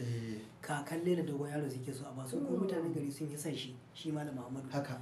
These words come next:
Speaker 2: To, saboda haka da aka naɗa wancan wanda mutanen gari ba su so,
Speaker 1: Mm.
Speaker 2: ɓangaren su Laila Dogon Yaro,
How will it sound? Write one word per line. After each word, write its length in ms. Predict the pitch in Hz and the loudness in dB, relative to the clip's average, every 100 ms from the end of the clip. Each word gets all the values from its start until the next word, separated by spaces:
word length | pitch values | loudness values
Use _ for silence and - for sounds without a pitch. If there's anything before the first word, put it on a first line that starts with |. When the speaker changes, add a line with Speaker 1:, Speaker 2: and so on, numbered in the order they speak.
| - - - - - - - | -8 -16 -18 -18 -18 -18 -6
Speaker 2:
To, 80 | 160 | 0
saboda 320 | 190 190 175 | 2 4 4
haka 160 | 175 160 | 2 0
da 140 | 160 | -2
aka 160 | 190 190 | -2 0
naɗa 200 | 185 165 | 0 2
wancan 360 | 160 180 - 135 - 165 | 4 4 2 -2 -6 -6
wanda 220 | 156 175 165 | -2 0 2
mutanen 360 | 160 156 156 | 2 2 2
gari 240 | 156 139 139 | 2 2 2
ba 120 | 147 | 0
su 80 | 139 | -2
so, 120 | 127 127 | -4 4
Speaker 1:
Mm. 420 | 139 131 127 120 113 - - - | 6 8 8 8 4 -4 -14 -4
Speaker 2:
ɓangaren 320 | 156 156 165 147 | 2 4 4 4
su 120 | 147 | 2
Laila 180 | 151 147 | 2 2
Dogon 300 | 135 135 139 | 2 2 4
Yaro, 240 | 143 135 | 4 2